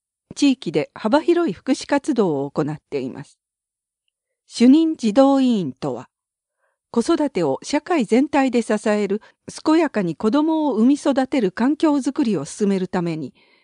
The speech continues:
民生委員、児童委員の中から厚生労働大臣に指名されます。担当の区域を持たず、民生委員、児童委員と連携しながら、子どもや子育てに関する支援を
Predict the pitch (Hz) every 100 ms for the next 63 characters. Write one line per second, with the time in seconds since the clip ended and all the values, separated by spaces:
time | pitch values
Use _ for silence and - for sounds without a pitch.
0 | _ 220 294 - 294 285 269 208 151 147
1 | 208 294 311 311 285 214 170 185 170 -
2 | 135 147 - _ _ 254 320 349 302 285
3 | 285 285 285 277 277 262 190 156 147 -
4 | 170 165 - 143 139 139 - _ _ _
5 | _ _ _ - 285 302 320 285 285 311
6 | 277 - 180 151 160 170 165 127 - _
7 | _ _ 196 285 - 285 269 262 220 151
8 | 147 185 247 302 302 285 247 - 156 202
9 | 226 208 208 - 190 180 160 180 - _
10 | _ - 214 294 302 269 - 214 320 320
11 | 320 233 156 202 226 233 175 160 180 175
12 | 175 165 165